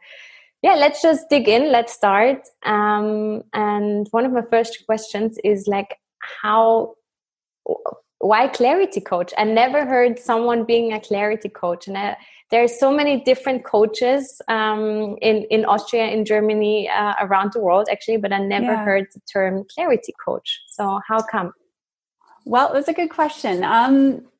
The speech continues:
Speaker 2: sort of the backstory is, and we can get more into my story perhaps in a bit, but when I was trying to figure out what was next for myself, and, um, you know, I knew I wanted to stay in business. I, I had previously been running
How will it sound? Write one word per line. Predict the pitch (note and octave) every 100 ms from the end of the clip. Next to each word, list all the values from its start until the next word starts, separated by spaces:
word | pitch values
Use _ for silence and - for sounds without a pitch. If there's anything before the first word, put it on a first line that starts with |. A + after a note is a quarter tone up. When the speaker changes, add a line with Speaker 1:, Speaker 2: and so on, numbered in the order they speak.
| _ _ _ _ _ _ -
Speaker 2:
sort | B3+ C4+
of |
the | C4+
backstory | A3 A3+ - - G3+ F3 E3+
is, | G3+
and |
we | G#3+
can | A#3
get | A3 -
more | G3+ G3+
into | G#3 G#3 F3+
my | G3+ G3
story | - - F#3+ F#3+
perhaps | G#3 G3+ -
in | F#3
a | E3+
bit, | F#3 F3 -
but | F#3+ F#3 - _ - -
when | G#3 A#3+ C4
I | C4+ C4
was | A#3+ A#3
trying | - A#3+ A3+ A3+
to |
figure | A3+ A3 G3+
out | G3
what | F#3 -
was | G3
next | F#3+ F3 -
for | G3
myself, | F3 F3+ E3 E3+ A#3+
and, | G3 F3+ - - -
um, | F3+ F3 E3+ F3 - - -
you | G#3
know, | G3
I | G3+
knew | A3+ A3+
I | G#3+
wanted | G3+ G3 G3
to |
stay | G3+ G3+ F#3+
in | F#3
business. | F3 F3+ A#3 D4+ E4+
I, | G3 F#3
I | F3+ F3+
had | F3+
previously | - G3+ G3+ G3+ F#3
been | F3+
running | F3 E3+ F3+ F3+